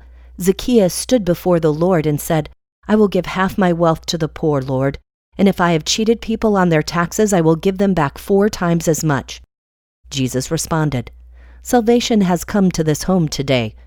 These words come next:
for this man has shown himself to be a true son of Abraham. For the Son of Man came to seek and save those who are lost."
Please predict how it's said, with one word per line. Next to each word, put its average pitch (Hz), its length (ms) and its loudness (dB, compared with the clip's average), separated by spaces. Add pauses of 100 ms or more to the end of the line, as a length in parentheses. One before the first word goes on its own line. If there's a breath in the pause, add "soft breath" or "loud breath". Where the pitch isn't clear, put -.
(320 soft breath)
for 170 120 2
this 185 240 0
man 180 280 0
has 170 180 0
shown 196 260 0
himself 165 400 -2
to 160 80 -8
be 151 140 0
a 143 80 0
true 220 240 -2
son 196 260 0
of 185 100 2
Abraham. 151 520 0 (560 soft breath)
For 165 80 -2
the 151 100 0
Son 170 300 0
of 220 100 0
Man 170 400 0 (300 soft breath)
came 196 220 0
to 214 100 0
seek - 480 -2
and 151 120 0
save 139 420 0
those 147 340 2
who 131 120 -8
are 120 140 -2
lost." 131 540 -4